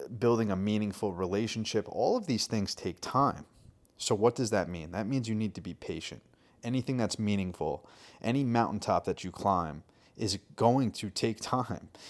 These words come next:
You can't make yourself climb up the mountain faster than, than it's humanly possible to. You know what I'm saying? There's only a certain amount of, uh, of travel we can do, right? So, or I should say, there's only a certain amount of speed we can go. So my point is, is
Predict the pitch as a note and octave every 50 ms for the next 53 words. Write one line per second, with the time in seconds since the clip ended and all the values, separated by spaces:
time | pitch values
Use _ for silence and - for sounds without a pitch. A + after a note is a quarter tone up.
0 | - - - A2+ G#2+ - - - C#3+ C3+ C3 - - - - - - _ _ _
1 | _ - - - - A2+ A2 A2 A#2+ C#3 C#3 - - A#2+ G#2+ - - - G#2+ G2+
2 | - - - - A2 A2 A2+ A2+ A#2 A2 - - G2+ G2 G#2 A2 A2 E2 F#2 -
3 | - - A2+ G2+ A2 A#2+ - - G#2 G2 F#2+ F#2 F2+ F#2 - - _ - F2 D#2+
4 | G2 G#2+ G2+ G2 F#2+ F2 - - - A#2 A#2 A2 G2+ G2 F#2+ F2 - - A2+ A2
5 | C#3 C#3+ - - E2 E2+ D#2 - - F#2+ D#2 A#1+ C#2 E2+ F2+ G2+ G2+ G2 G2 G2
6 | - - A2 A2+ A2+ G2+ G2+ F#2+ G#2+ A2+ A#2 A2+ F#2+ - - - - A#2+ E2 F#2+
7 | A2 G#2 G#2+ G#2+ G2+ - - - F#2+ G2 F#2+ E2+ F#2 F#2+ E2 C#2 E2 - - -
8 | - - - - - - - - G#2 G2+ F2+ - - - - - - B2 A#2+ B2+
9 | B2+ A#2+ G#2+ G2 G2+ G2 - - F#2 E2 D#2+ - G#2+ A#2 G#2+ C#2 A1 - - -
10 | - E2 D#2 F2+ A2+ - - - B2 A2 G#2 G2+ - - - - - - - -
11 | - - _ _ _ _ _ _ _ _ _ _ _ _ - - - A#2 A2 G#2+
12 | G2 - - F#2+ - A2+ G#2+ G2 G2 E2 G#2 G2+ F#2+ A2 A2 A2+ A2 G2+ - -
13 | A2+ E2+ F#2+ G#2 G#2 G2 E2 - - - - B2+ C3 B2 G2+ G2 F2+ D#2 - F#2+
14 | F2 E2 D2 C#2+ - - G#2+ G2+ F2+ - - G2 A2 G2+ G2+ - - - C#3+ D3
15 | D#3 C3 F2 G2+ G2+ F#2 F2 F#2 E2+ -